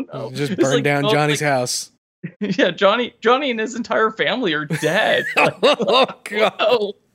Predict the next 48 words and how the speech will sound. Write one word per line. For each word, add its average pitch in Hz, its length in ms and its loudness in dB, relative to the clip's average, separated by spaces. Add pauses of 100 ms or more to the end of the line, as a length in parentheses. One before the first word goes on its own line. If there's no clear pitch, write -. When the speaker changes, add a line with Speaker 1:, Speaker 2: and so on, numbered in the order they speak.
(140)
Speaker 1:
<laughs> - 400 -20
it's 262 500 0
Drampa, 208 680 2
Drampa. 247 760 0
Can 285 120 -2
you 320 80 -4
just, 339 200 -4
like, 233 120 4
imagine 202 460 2
if 185 140 -6
there's 190 220 0
just, 208 120 -14
like, 202 180 0
you 185 120 0
know, 175 240 4 (540)
the 190 280 0 (140)
ultimate 202 420 4
revenge 160 460 2
fantasy, 127 600 -2
like, 131 240 4
your, 147 200 -4
your 151 100 0
friendly 175 460 2
dragon 135 480 2
Pokemon 127 460 2
is 123 80 -4
actually 139 280 0
burning 127 540 0
down 123 260 0
all 123 160 0
your 123 160 0
enemies' 123 320 -4
Speaker 2:
But, 202 140 0
like, - 80 -6
I 185 80 2
Speaker 1:
houses. 175 180 2
Speaker 2:
wanna 254 140 6
know 226 80 4
if, 185 100 2
like, 165 160 0
if, 156 260 0
if 147 120 -6
Drampa's 151 360 0
doing 147 260 2
it, 139 100 -2
like, 123 360 -4 (400)
like, 139 200 -6
just 139 180 -6